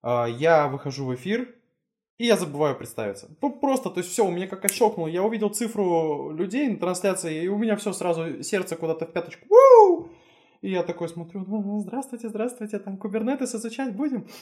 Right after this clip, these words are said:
Да, будем. И потом они такие, а это кто? Ну, слушай, красный какой-то, чё-то вещает, красный, красный, красный, красный. И я такой, «Блин, а это не, у меня просто была красная футболка». То есть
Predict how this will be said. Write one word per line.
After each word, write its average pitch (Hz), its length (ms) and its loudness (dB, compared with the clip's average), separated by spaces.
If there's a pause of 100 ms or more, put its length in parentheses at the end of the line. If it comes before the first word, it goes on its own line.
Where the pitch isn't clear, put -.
(120)
Да, 214 240 -4
будем. 220 400 -6 (300)
И 196 80 -2
потом 196 300 0
они 175 120 -2
такие, 165 380 -4
а 180 180 4
это 220 220 6
кто? 156 500 0 (100)
Ну, 208 200 0
слушай, - 280 -4
красный 214 380 2
какой-то, 170 400 -4
чё-то 208 260 -6
вещает, 170 420 0
красный, 190 360 -4
красный, 170 360 -4
красный, 160 360 -8
красный. 147 420 -4
И - 20 -8
я 135 120 -4
такой, 131 280 -10
«Блин, 143 1400 0
а 127 160 0
это 226 380 8
не, 208 120 2 (100)
у 214 80 -6
меня 240 140 0
просто 247 240 -4
была 170 140 -4
красная 180 280 -8
футболка». 139 400 -12 (920)
То 170 60 -2
есть 165 140 -4